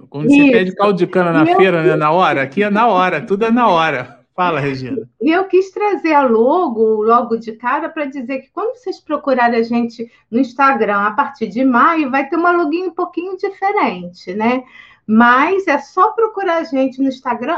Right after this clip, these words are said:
Speaker 2: espiritismo ponto e mediunidade. Então, a gente, é, é, criou
Speaker 1: Como
Speaker 2: esse
Speaker 1: é o nome?
Speaker 2: Instagram.
Speaker 1: Co-, repe-,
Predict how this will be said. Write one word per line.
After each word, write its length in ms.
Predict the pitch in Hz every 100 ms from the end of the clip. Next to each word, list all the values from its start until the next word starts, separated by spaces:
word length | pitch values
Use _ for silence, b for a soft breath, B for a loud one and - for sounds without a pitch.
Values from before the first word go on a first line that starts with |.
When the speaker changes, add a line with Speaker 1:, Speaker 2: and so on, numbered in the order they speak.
| -
Speaker 2:
espiritismo 1200 | 262 453 440 - 359 330 - - 311 320 311 311 _
ponto 380 | 294 302 302 302
e 40 |
mediunidade. 1000 | 285 294 240 285 320 254 151 139 _ - _ b b
Então, 160 | - 254
a 80 | 277
gente, 680 | 269 262 - 254 226 - _
é, 640 | 202 214 190 190 180 -
é, 40 | -
criou 380 | - 233 240 254
Speaker 1:
Como 40 | 330
Speaker 2:
esse 80 | 170
Speaker 1:
é 40 |
o 100 | 170
nome? 340 | 147 185 240 226
Speaker 2:
Instagram. 360 | 220 - 175
Speaker 1:
Co-, 60 | 131
repe-, 400 | 160 - 190